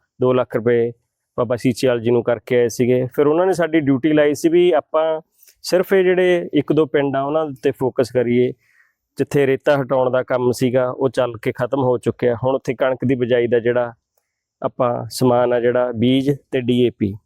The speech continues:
ਲਗਭਗ ਦੋ ਸੌ ਏਕੜ ਦਾ ਅਸੀਂ ਬੀਜ ਤੇ ਡੀ ਏ ਪੀ ਨਾਲ ਲੈ ਕੇ ਜਾ ਰਹੇ ਹਾਂ।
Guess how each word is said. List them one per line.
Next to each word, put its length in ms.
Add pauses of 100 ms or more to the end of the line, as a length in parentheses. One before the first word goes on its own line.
(200)
ਲਗਭਗ 340
ਦੋ 200
ਸੌ 200
ਏਕੜ 260
ਦਾ 100
ਅਸੀਂ 320 (380)
ਬੀਜ 360
ਤੇ 120
ਡੀ 200
ਏ 60
ਪੀ 300 (180)
ਨਾਲ 220
ਲੈ 100
ਕੇ 140
ਜਾ 200
ਰਹੇ 160
ਹਾਂ। 80